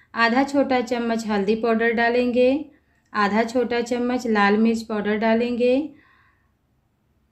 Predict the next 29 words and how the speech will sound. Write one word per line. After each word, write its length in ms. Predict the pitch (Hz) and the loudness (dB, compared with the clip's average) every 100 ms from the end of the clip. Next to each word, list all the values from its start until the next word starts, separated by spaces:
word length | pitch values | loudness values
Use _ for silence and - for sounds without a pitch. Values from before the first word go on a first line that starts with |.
| _ _ _ _ - | _ _ _ _ -4
एक 260 | 240 269 269 | 2 2 2
छोटा 340 | 269 254 254 | 0 2 0
चम्मच 460 | 254 262 254 262 269 | 2 0 2 0 0
चाट 320 | - 214 208 | -2 -2 0
मसाला 420 | 226 220 220 208 220 | 0 0 0 0 0
डालेंगे 580 | 226 226 240 233 247 254 | 2 2 0 0 2 2
या 220 | 233 214 208 208 | 2 0 2 0
आप 160 | 214 - | -2 -2
आमचूर 440 | 202 208 226 226 | -2 0 0 2
का 120 | 226 220 | 0 0
पाउडर 340 | 220 214 226 | 0 0 2
ले 140 | 226 233 | 2 0
सकते 360 | 240 233 254 247 | -4 -6 -6 -6
हैं। 260 | 247 254 285 - _ _ _ _ - | -4 -4 -6 -12 _ _ _ _ -6
इससे 320 | 226 226 247 | -4 0 0
समोसा 560 | 247 247 233 214 226 233 | 0 0 0 0 0 0
का 120 | 226 233 | 0 -2
फ्लेवर 420 | 247 233 247 254 | -2 0 2 2
बहुत 320 | 240 220 220 | 2 0 0
अच्छा 280 | 202 202 226 | -4 0 2
आता 280 | 220 220 226 | 2 2 -2
है। 280 | 233 240 254 | -2 -2 -2
मसाले 500 | 254 240 208 214 240 | -2 -2 0 2 0
को 180 | 240 254 | 0 0
हम 320 | 247 262 269 - _ _ - | 2 0 0 -8 _ _ -6
अच्छे 340 | 196 190 233 226 | -6 -2 -2 -2
से 160 | 247 | -2
पका 340 | 240 226 214 190 | -2 -2 0 2
लेंगे। 440 | 208 214 214 226 | 2 2 2 2